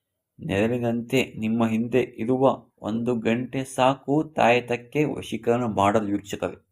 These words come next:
ಹೌದಾ ವೀಕ್ಷಕರೇ, ಒಂದು ತಾಯತದಿಂದ ನಿಮ್ಮ ಗಂಡ, ಪ್ರೇಮಿ ಯಾರೇ ಆಗಿರಲಿ ವೀಕ್ಷಕರೇ, ತಕ್ಷಣ ವಶ, ವಶ ಮಾಡ್ಕೋಬೋದು ಕೇವಲ ಒಂದೇ ಗಂಟೆ ವೀಕ್ಷಕರೇ. ಹೌದಾ,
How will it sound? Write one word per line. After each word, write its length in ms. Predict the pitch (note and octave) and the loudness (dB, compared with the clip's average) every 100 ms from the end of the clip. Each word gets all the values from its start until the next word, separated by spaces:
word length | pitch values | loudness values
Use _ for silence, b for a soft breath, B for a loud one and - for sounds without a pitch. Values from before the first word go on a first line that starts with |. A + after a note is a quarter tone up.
| _ | _
ಹೌದಾ 200 | E2 D#2+ - b b b b | -4 -4 -4 b b b b
ವೀಕ್ಷಕರೇ, 440 | C3 - C#3+ B2 | -10 -2 2 4
ಒಂದು 160 | C#3 C#3 | 4 2
ತಾಯತದಿಂದ 560 | - B2+ C#3+ C#3+ C#3+ C#3 | 2 4 4 2 0 2
ನಿಮ್ಮ 360 | C#3 C3 B2 | 0 0 -2
ಗಂಡ, 300 | A2+ A#2 B2+ B2 B2+ - _ _ | 0 0 4 4 4 0 _ _
ಪ್ರೇಮಿ 420 | B2 C3 C#3 C3+ | 0 2 4 2
ಯಾರೇ 220 | A2+ A#2 | 4 6
ಆಗಿರಲಿ 260 | C3+ C3 B2+ | 6 6 2
ವೀಕ್ಷಕರೇ, 580 | A#2 - B2 A#2+ E3 B B B - | -2 -2 2 4 4 B B B -4
ತಕ್ಷಣ 320 | - - D3 | -4 0 2
ವಶ, 180 | B2+ A#2+ B2+ - | 2 4 2 2
ವಶ 200 | A2+ C#3 | -4 0
ಮಾಡ್ಕೋಬೋದು 640 | B2+ A#2+ A#2+ A#2+ B2 B2 | 0 0 2 4 4 0
ಕೇವಲ 260 | - B2+ | 4 8
ಒಂದೇ 320 | C3+ A#2+ A#2+ B2+ | 8 8 6 4
ಗಂಟೆ 280 | A#2+ A2+ | 4 2
ವೀಕ್ಷಕರೇ. 580 | A2 G#2+ - A2 F#2+ - - | 0 -2 0 0 0 -8 -10
ಹೌದಾ, 220 | A2 | 2